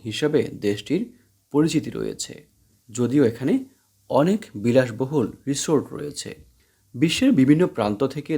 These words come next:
ধনীরা এখানে অবকাশ কাটাতে ছুটে আসেন। আটলান্টিক মহাসাগরের বুকে অবস্থিত বাহামাকে ক্যারিবীয় দেশ বলা হয়। এই দ্বীপ রাষ্ট্রটির সবচেয়ে উঁচু জায়গাটি সমুদ্রপৃষ্ঠ থেকে তেষট্টি মিটার উঁচুতে অবস্থিত,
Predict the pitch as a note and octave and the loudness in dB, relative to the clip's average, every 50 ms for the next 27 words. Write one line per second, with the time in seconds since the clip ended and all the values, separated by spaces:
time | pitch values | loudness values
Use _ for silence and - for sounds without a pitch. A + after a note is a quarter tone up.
0 | A#2+ - G#2+ G#2+ G#2+ A2+ G#2 G#2+ G#2+ A#2 - - A#2 - - D#3 D#3+ - - - | -4 -4 -4 -2 -2 0 0 -2 -2 -4 -4 -6 -8 -6 -6 -8 -8 -6 -6 -6
1 | G#2+ G2+ A2+ A#2+ C3 C#3+ C#3 - - - - - A2+ A2+ C3 B2+ - - - - | -4 -2 -2 0 -2 -2 -4 -6 -10 -12 -10 -10 -8 -6 -4 -4 -4 -6 -8 -12
2 | - - E3+ C#3 C3+ F#2+ F#2 - - - - - - - - _ _ _ _ _ | -10 -8 -6 -4 -6 -6 -6 -10 -12 -14 -16 -18 -18 -20 -20 _ _ _ _ _
3 | _ _ _ _ - B2+ C#3+ C#3 - F#3+ G3 G3+ B3+ - - C3+ C3 C3 B2+ C3 | _ _ _ _ -6 -6 -4 -2 0 0 2 2 0 -2 0 0 0 0 0 -2
4 | - - D3+ D#3 D#3+ D3+ A#2+ G#2 A2 G#2 - - C3+ G#2 G#2 G2 - G2 - - | -2 -2 0 0 0 0 -2 -2 -6 -6 -4 -2 0 0 0 -2 -4 -6 -6 -8
5 | A#2+ A#2 - C#3 B2 - G#2+ G#2 G#2 G2 G2 G2 G2+ G2+ - D#3 G#3+ - - _ | -8 -4 -2 -2 0 -2 -2 -4 -4 -4 -4 -4 -6 -6 -6 -6 -6 -6 -8 _
6 | _ _ _ _ - - C#3+ D3 D3+ D#3 D#3+ F#3+ F#3 C#3+ A#2+ A2 F#2+ F#2+ - - | _ _ _ _ -2 2 4 4 4 4 4 4 4 4 2 0 0 0 -2 -6
7 | - A2+ B2 C3 - - - - - - - - _ _ _ _ _ _ _ _ | -4 -2 -2 0 0 -2 -6 -10 -14 -16 -18 -20 _ _ _ _ _ _ _ _
8 | _ _ - C#3+ E3+ A3+ D#4+ D#4 C3 A#2+ A#2+ C3+ C3 - - A2+ G#2+ G#2+ - - | _ _ 0 2 4 6 6 4 4 4 4 2 2 2 0 -2 -2 -2 -6 -10
9 | C3+ C#3+ D#3 D3+ - - A#2 G#2+ - - - D3 - - - B2 A#2 C3+ C#3+ A#2+ | -8 -6 -6 -6 -4 -6 -8 -8 -8 -8 -6 -6 -6 -6 -6 -4 -2 -2 0 0
10 | A2 G2+ F#2+ F2+ G2+ G2 - C#3 B3+ B3 - - _ _ _ _ - - - - | 0 -2 -2 -4 -6 -6 -6 -6 -6 -6 -8 -12 _ _ _ _ -20 -16 -12 -6
11 | - D#3+ E3+ F#3 F#3 F#3 A#3 A3+ A#3 - A#2 - - - C#3+ C3+ - C#3+ - - | -2 2 2 2 4 4 0 0 0 -2 -4 -4 -6 -10 -10 -10 -10 -10 -4 -2
12 | D3+ A2 - - - - A#2 - D3+ C#3 - - B2 G2+ G2+ F#2+ - C3 C3 - | -2 -2 -2 -2 -6 -8 -6 -4 -6 -6 -4 -4 -4 -2 -2 -2 0 0 0 0
13 | - A2+ G#2+ - - A2+ A#2 C3+ A2+ F#2+ - - - B2 C3 C3 A#2+ - - - | -2 -6 -6 -6 -8 -8 -6 -4 -4 -4 -6 -8 -10 -8 -8 -8 -8 -10 -14 -16
14 | - - | -18 -18